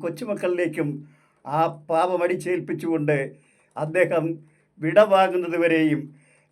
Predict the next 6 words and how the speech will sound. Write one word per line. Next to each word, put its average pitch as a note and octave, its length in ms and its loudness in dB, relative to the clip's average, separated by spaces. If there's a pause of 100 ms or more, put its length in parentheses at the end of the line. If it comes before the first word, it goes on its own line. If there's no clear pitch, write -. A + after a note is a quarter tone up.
രാക്ഷസ F#3 440 -4 (160)
രാജാവായി E3+ 640 4 (520)
ഈ D3+ 160 -2 (300)
കേരളം F3+ 380 0 (140)
ഭരിക്കാമെന്ന E3 680 0 (600)
വ്യാമോഹം F#3+ 580 2